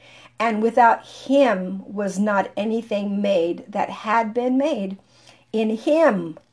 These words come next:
was life, and the life was the light, the pure truth and righteousness, the light of men. And the light shines in the darkness, that which has no absolute truth,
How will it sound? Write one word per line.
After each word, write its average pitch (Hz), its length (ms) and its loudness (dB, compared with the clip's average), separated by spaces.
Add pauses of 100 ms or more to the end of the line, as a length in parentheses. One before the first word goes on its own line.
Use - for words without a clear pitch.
was 190 320 -2
life, - 480 -6 (800)
and 208 180 -2
the 196 80 4
life 214 760 2
was 196 300 -2
the 190 120 2
light, 214 560 0 (500)
the 185 100 -8
pure 226 580 -2
truth 190 520 -4
and 180 200 -10
righteousness, 190 800 -6 (760)
the 190 80 -4
light 185 560 -2 (480)
of 180 140 -10
men. 180 420 -6 (760)
And 226 160 0
the 233 80 6
light 285 300 4
shines 240 580 2
in 233 220 -2
the 220 100 2
darkness, - 800 0 (400)
that 220 340 4
which 247 200 -2
has 214 200 2
no 220 300 4
absolute 208 640 -2
truth, - 460 -6